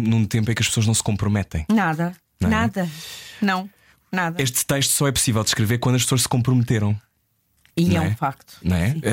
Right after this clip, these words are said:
Speaker 1: Hum, em tudo, não é? Na vida, eh, eh, comprometes-te com, com a zanga, comprometes-te com o amor, não é?
Speaker 2: Sim.
Speaker 1: Hum,
Speaker 2: No
Speaker 1: como é que
Speaker 2: bem e no mal.
Speaker 1: como é que, como é que tu interpretas este tempo à luz disso? Ou seja, hoje em dia é f-, é difícil as pessoas se comprometerem-se e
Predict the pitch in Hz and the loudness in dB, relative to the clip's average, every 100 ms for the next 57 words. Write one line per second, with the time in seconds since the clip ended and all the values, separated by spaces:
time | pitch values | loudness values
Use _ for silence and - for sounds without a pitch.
0 | 104 98 92 87 101 185 110 85 90 110 | 0 2 2 2 2 0 0 0 0 0
1 | 104 98 127 113 113 98 110 127 113 127 | 0 2 0 0 -2 -2 -2 0 2 2
2 | 156 - - - 127 120 98 - 107 104 | 0 -2 -2 0 2 2 0 -2 0 2
3 | 113 139 165 185 135 117 120 123 - - | 0 0 -2 -2 -2 0 0 0 -2 -2
4 | 113 113 156 117 85 85 92 139 - - | 2 2 2 0 0 -2 -2 -4 -6 -6
5 | 269 - - - 110 110 107 104 98 - | -6 -8 -20 -6 -2 0 2 2 -2 -6
6 | - - - 147 254 302 339 277 247 269 | -18 -4 0 2 2 0 0 0 0 0
7 | 240 170 147 165 156 151 131 143 143 - | -4 -2 0 0 -2 -4 0 0 0 -2
8 | - 127 120 113 110 107 107 113 98 113 | 0 4 4 4 2 0 0 0 0 -2
9 | 110 98 104 - - 107 92 - 92 107 | 0 0 0 0 -2 -2 -4 -6 -2 0
10 | 104 101 95 87 - 92 92 82 82 - | 2 2 2 0 0 0 0 0 -2 0
11 | 113 107 120 120 120 - - - - 113 | 0 2 4 4 2 -2 -8 -10 -6 -2
12 | 127 135 233 - 135 104 104 - 101 98 | -2 0 0 0 0 0 -2 -2 -2 0
13 | 92 98 90 90 - 92 90 | 0 0 0 0 0 0 -2